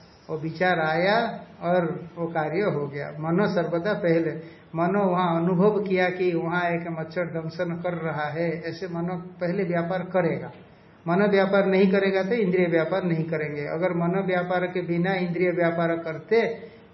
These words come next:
तो आप सुसुप्ति में भी जो पदार्थ चाहिए वो सब देख लेते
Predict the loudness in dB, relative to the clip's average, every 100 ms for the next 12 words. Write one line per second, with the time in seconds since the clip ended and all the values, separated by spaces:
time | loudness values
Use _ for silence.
0 | -4 0 0 -2 -4 0 0 4 4 4
1 | 4 4 4 2 -6 -16 -20 -20 -20 -20
2 | -20 -20 -20 -18 -8 0 4 4 2 2
3 | 2 2 -2 0 2 4 4 4 0 0
4 | 2 2 2 0 0 0 0 0